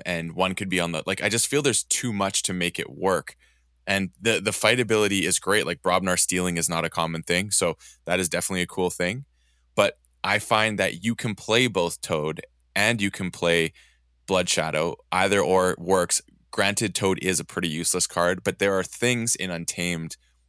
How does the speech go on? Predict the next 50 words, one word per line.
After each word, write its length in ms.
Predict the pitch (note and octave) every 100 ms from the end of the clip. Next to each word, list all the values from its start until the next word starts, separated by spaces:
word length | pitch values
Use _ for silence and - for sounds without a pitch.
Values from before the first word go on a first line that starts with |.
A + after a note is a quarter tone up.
| _
that 200 | G2 D#2+
reward 680 | F#2 F2+ E2 F2 F#2 E2+ -
creatures. 500 | - F#2 F2 - D#2+
Like, 160 | - F2
if 140 | -
you 180 | F2+ F2+
have 180 | F2 E2
a 40 |
Flaxia, 580 | D#2+ - E2 - - D2+
for 140 | -
example, 420 | C#2+ D2 D2+ - D#2
that's 200 | D#2 -
gonna 220 | F2 D#2+ - _
account 440 | F#2 - F2 F2
for 100 | -
your 140 | E2+ D#2+
creature 340 | - G#2+ -
count, 300 | - G2 G2+ - - -
which 100 | F2
is 120 | F#2+ E2+
gonna 160 | F2
allow 260 | D2+ E2 E2+
you 160 | F2 E2+
to 100 | F2
maybe 340 | E2 D2+ D#2+
hit 180 | - E2+
off 180 | D#2 -
Flaxia. 480 | F2 E2 - F2+ F2 - - _
You 60 | F#2
have 40 |
things 320 | - F2+ F2
like 140 | E2+ D2+
Harmonia, 720 | - E2 E2 F2 G2 G2 G2 G#2 _ _
which, 180 | F2 -
again, 460 | E2 E2 E2+ F2+ F2+ _ _
if 140 | E2+ F#2
you 100 | F2
have 180 | E2+
less 240 | E2 E2 -
creatures, 460 | - F#2 G2+ F#2+ -
a 20 |
Toad 300 | - F#2+ F2+
is 100 | F2
another 240 | D#2 E2 E2
thing 240 | - F2+
that 160 | E2 -
is 100 | F2
gonna 160 | - D#2
help 360 | - F2 - _ _ _
make 320 | F2+ D#2+ -